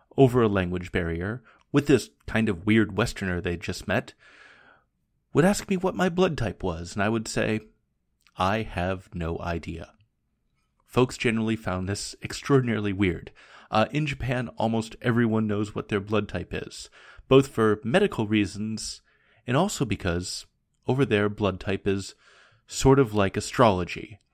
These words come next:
There is a popular belief that blood type contributes in a certain amount to personality characteristics, that type A's will act in one way, type O's another, et cetera.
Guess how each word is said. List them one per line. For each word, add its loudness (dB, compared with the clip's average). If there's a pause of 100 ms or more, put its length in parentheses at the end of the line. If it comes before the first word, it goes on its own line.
(300)
There 4
is 0
a 4
popular 0
belief -4
that -6
blood 0
type -8 (400)
contributes 0
in -6
a -6
certain -10
amount -10 (400)
to 0
personality 0
characteristics, -8 (520)
that -2
type 0
A's 2
will -4
act -8
in -10
one -2
way, -4 (260)
type 0
O's -2
another, -2 (440)
et -4
cetera. -4